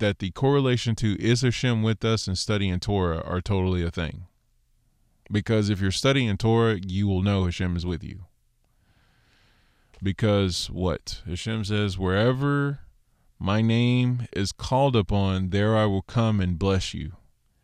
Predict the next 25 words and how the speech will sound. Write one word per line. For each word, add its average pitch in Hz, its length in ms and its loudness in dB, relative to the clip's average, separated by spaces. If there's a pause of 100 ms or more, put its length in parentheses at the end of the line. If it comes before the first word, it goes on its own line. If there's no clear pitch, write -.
(560)
Hence - 460 0
why 104 300 2
we 104 160 2
recite 98 640 0
the 98 160 -2
bracha 98 1000 0 (160)
before 92 400 -4
studying 92 400 -2
the 82 100 -6
Torah, 98 340 -2
because 85 360 -6
Hashem 104 560 -2
literally 92 380 0
comes 98 580 -2 (260)
to 104 140 -6
study 92 320 -2
Torah 90 320 0
with 110 320 0
you, 92 340 -2 (720)
'cause 92 320 0
you 107 240 4
have 107 240 4
invoked 98 540 2
his 95 240 0
name, 98 540 -4